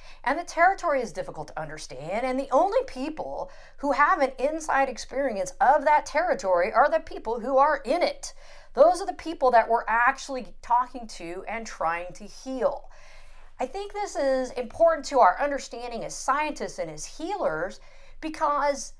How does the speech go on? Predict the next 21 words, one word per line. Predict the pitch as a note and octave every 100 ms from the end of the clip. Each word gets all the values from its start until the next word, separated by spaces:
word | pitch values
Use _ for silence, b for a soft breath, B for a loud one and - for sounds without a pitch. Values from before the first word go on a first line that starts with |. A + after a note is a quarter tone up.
| - - - - - - - - - - - - -
what | A#3 F4+ C#5
we | E4 B3+ G#3+
do | D#4 F4 E4 A#3+ G3+
has | - C#4+ F4
no | C#4+ G#3 G3+ -
relevance | C#4 F#4 F#4+ F3 E3+ E3 -
unless | G#3+ D#4 D#4
it | E3+ F3+
matters | G3+ G#3+ C#4 G#4 E4+ F3+ F3+ B3 -
to | A3
the | G3+ G3+ -
person | D#4+ F4 A3 F3+
that | E3+
we're | F3 E3
doing | C4+ D#4 G3+ C#3+
it | - -
to. | - C#4 - - - b b b b b
And | B3 A#3+ A#3 F3+ F#3+
what | E4 F4
we're | F4 D4+
doing, | - F4 C#4 A#3+ B3+